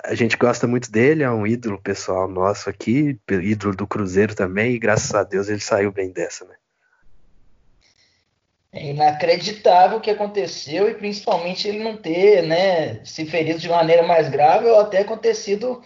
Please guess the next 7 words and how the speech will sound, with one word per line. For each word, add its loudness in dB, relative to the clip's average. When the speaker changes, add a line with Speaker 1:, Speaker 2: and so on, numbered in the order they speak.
Speaker 2:
o -6
pior, 4
né? 0
Porque -8
pra 0
quem, -6
é, -6